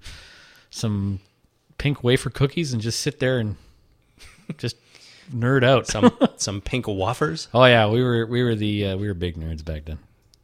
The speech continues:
Speaker 2: Back then.
Speaker 1: And now.
Speaker 2: <laughs> Yeah,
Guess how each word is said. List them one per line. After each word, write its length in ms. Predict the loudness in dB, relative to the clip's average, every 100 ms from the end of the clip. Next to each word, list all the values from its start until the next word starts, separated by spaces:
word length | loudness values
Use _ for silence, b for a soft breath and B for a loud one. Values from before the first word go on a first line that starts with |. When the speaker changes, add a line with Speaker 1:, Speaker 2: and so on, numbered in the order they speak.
| -8
Speaker 2:
Back 240 | -6 -4
then. 280 | -4 -6 -8 -20 _
Speaker 1:
And 380 | -4 -2 -2 -4
now. 380 | -4 -4 -4 -2
Speaker 2:
<laughs> 40 | -2 -2 -10 -10 -16 -20 B B B
Yeah, 280 | -8 -8